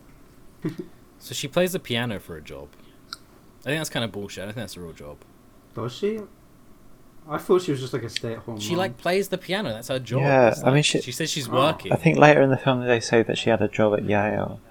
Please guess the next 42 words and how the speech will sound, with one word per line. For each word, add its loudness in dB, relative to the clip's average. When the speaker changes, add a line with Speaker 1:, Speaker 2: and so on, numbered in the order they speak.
Speaker 3:
which -4
I 0
guess 0
she 0
kinda -4
lost 0
because -8
of -10
alcoholism. -8
But, -4
like, -6
I 0
guess -8
maybe 0
she's, -8
like, -8
a 0
music -2
professor -4
or -6
something. -10
It's -2
kind 2
of 0
a 6
bit 4
vague. 4
Speaker 2:
Yeah. -12
Speaker 3:
Um, -2
I -6
was -6
kinda -2
thinking -4
that 0
it -6
was -16
probably -2
quite 0
boring -2
to -16
kind -8
of -8